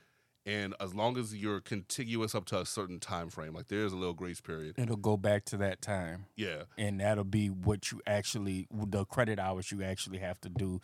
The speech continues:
Speaker 2: in each subject in order to graduate.
Speaker 1: To actually get a degree in this program, if
Speaker 2: Right.
Speaker 1: it still exists.
Speaker 2: Right.
Speaker 1: So as long as you go ahead and get it in a, uh, timely manner, you can go ahead and do that. And that's what I've seen happen. You go through, do you have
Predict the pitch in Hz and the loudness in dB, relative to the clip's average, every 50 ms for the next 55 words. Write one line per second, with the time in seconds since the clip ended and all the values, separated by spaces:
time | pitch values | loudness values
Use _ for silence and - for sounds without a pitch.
0 | - - - _ _ - 98 95 - - 107 98 98 - - - 107 92 85 - | -8 -16 -20 _ _ -2 -2 -2 0 0 -2 0 0 -2 0 0 0 0 0 -2
1 | 82 78 - - 85 82 87 85 85 80 82 78 82 76 73 78 78 127 113 95 | -6 -6 -4 -6 -6 -4 -4 -4 -4 -4 -4 -4 -6 -6 -4 -4 -2 -2 -2 -2
2 | - - 95 101 - - 101 104 92 104 104 101 82 95 95 78 104 90 82 - | -2 -2 -2 -2 -2 -4 -4 -4 0 0 0 2 2 -2 -2 -2 -4 -4 -4 -2
3 | 104 107 110 107 110 - 87 95 92 85 80 80 101 104 98 - - - - - | 0 2 2 2 0 0 -2 -4 -4 -6 -4 -2 -2 0 0 0 -2 -4 -6 -8
4 | - _ _ _ _ - - 120 101 90 80 82 78 78 85 110 - - _ _ | -10 _ _ _ _ 0 2 2 2 2 0 -4 -8 -8 -10 -12 -16 -20 _ _
5 | _ 117 104 80 104 - - - 98 90 90 85 82 87 95 80 76 - - - | _ -4 -2 -2 -2 -4 -4 -4 -4 -4 -6 -6 -6 -6 -6 -6 -6 -10 -12 -14
6 | _ _ _ _ _ _ _ _ _ _ _ - 87 90 85 76 - - _ _ | _ _ _ _ _ _ _ _ _ _ _ -6 -4 -4 -4 -4 -6 -10 _ _
7 | _ _ - - 127 113 104 104 98 104 101 95 101 101 107 107 107 117 107 110 | _ _ -4 0 2 4 4 4 2 0 0 0 0 0 0 0 0 0 0 2
8 | 110 110 107 110 101 95 92 90 95 104 101 101 98 - - 107 101 95 90 95 | 2 2 2 2 0 0 -2 -2 0 0 0 0 0 -2 -2 -4 -2 -2 -4 -4
9 | 82 92 87 85 - - 104 90 87 92 95 107 113 98 92 90 90 92 90 87 | -4 -4 -4 -4 -2 0 0 0 0 0 -2 -2 -2 -2 -2 -2 -4 -6 -6 -8
10 | 92 92 90 95 95 98 98 98 95 113 127 113 95 78 69 - _ _ _ _ | -6 -4 -2 -2 -2 -2 -4 -4 -4 -4 -6 -6 -6 -8 -10 -14 _ _ _ _
11 | _ _ _ _ _ - 95 85 80 87 90 87 - - 101 90 95 98 - - | _ _ _ _ _ -10 -10 -2 0 2 2 2 0 -2 0 2 2 2 2 -2
12 | 110 101 101 104 117 117 117 - - 85 85 90 82 92 92 92 - - 101 107 | -4 -4 -2 0 0 0 0 -2 -6 -10 -12 -10 -6 -4 -4 -4 -4 -4 -2 -2
13 | 110 113 120 - - - - _ _ _ 85 92 101 104 98 107 104 101 98 95 | -2 -2 -4 -8 -14 -20 -20 _ _ _ -10 -6 -4 -4 0 2 4 4 2 2
14 | 90 - | -2 -8